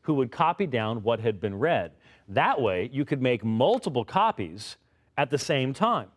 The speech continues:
Instead of just one copy, instead of just one example, you would end up with multiple copies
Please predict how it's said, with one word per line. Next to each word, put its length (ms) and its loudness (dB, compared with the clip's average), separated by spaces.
Instead 240 0
of 120 2
just 220 0
one 360 0
copy, 500 -2
instead 260 2
of 80 2
just 220 -2
one 280 0
example, 580 -4
you 120 2
would 100 4
end 180 2
up 140 2
with 140 0
multiple 640 2
copies 680 -2